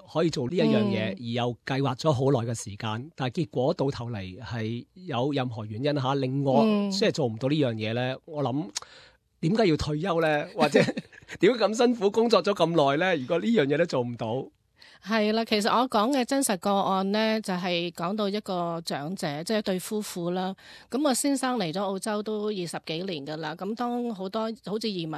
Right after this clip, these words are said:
Speaker 2: 咁樣樣嚟到，梗係做嘢先啦，
Speaker 1: 嗯哼。
Speaker 2: 做嘢梗係好忙。咁到做完嘢之後，到退休啦。咁退休之後就希望過返一啲自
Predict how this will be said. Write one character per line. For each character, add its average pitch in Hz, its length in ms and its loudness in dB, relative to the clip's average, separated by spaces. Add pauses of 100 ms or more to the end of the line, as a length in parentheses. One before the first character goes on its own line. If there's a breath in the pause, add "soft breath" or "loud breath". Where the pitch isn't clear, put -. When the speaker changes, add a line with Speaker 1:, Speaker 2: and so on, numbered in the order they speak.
Speaker 2:
咁 160 100 -6
樣 202 240 -2
樣 214 40 -2
嚟 175 140 -4
到， 175 100 -6
梗 196 140 -4
係 190 100 -2
做 165 180 -6
嘢 160 160 -4
先 208 220 0
啦， 202 220 0
Speaker 1:
嗯 - 20 -2
哼。 202 40 -2
Speaker 2:
做 180 120 2
嘢 170 120 2
梗 202 140 -2
係 190 40 -2
好 170 100 -2
忙。 180 400 -4 (680 loud breath)
咁 349 320 -2
到 254 320 2
做 220 180 -2
完 196 100 0
嘢 190 320 0
之 285 160 -2
後， 196 400 0
到 208 300 -2
退 202 320 -2
休 220 200 0
啦。 185 240 0
咁 214 140 -4
退 214 220 0
休 240 160 -2
之 233 100 -6
後 220 80 -2
就 185 160 -4
希 226 160 -4
望 185 220 -4
過 185 180 -4
返 220 160 -6
一 226 60 -4
啲 220 180 -6
自 - 160 -8